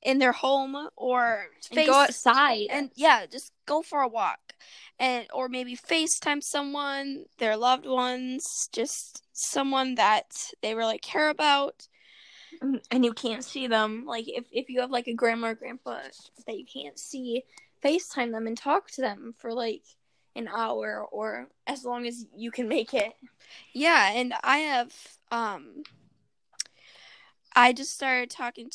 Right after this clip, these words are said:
Speaker 1: to my aunt. She's a missionary, and I haven't talked to her in a while,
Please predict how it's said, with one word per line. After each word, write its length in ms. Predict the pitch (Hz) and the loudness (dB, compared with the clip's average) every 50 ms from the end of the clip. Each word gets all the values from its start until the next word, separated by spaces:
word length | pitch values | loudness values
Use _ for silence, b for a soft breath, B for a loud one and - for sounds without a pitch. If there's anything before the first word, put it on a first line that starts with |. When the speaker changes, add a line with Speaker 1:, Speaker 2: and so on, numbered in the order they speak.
| - | -12
Speaker 1:
to 140 | - 247 226 | -12 -10 -10
my 180 | 220 208 208 202 | -8 -8 -8 -8
aunt. 600 | - 185 220 220 240 277 - - - - - - _ _ _ | -8 -10 -10 -8 -10 -10 -10 -10 -12 -12 -12 -14 _ _ _
She's 320 | - - - - 277 247 240 | -18 -14 -10 -10 -8 -8 -8
a 60 | 214 | -8
missionary, 800 | 214 214 240 - - - 226 208 196 180 156 170 202 175 151 - - - | -6 -6 -6 -6 -6 -6 -6 -6 -6 -8 -8 -10 -10 -12 -12 -12 -10 -8
and 500 | 214 208 208 196 190 185 196 - - - _ _ _ _ _ _ _ _ _ - - - | -6 -4 -4 -4 -6 -6 -6 -8 -8 -8 _ _ _ _ _ _ _ _ _ -14 -4 2
I 140 | - 233 233 | 6 6 8
haven't 220 | 240 233 226 220 | 6 6 4 -4
talked 260 | - - 247 302 - | -6 -6 -6 -6 -6
to 80 | - 320 | -6 -6
her 80 | 254 226 | -6 -6
in 80 | 208 | -6
a 60 | 214 208 | -6 -6
while, 360 | 190 151 147 - 139 135 | -6 -6 -6 -8 -8 -10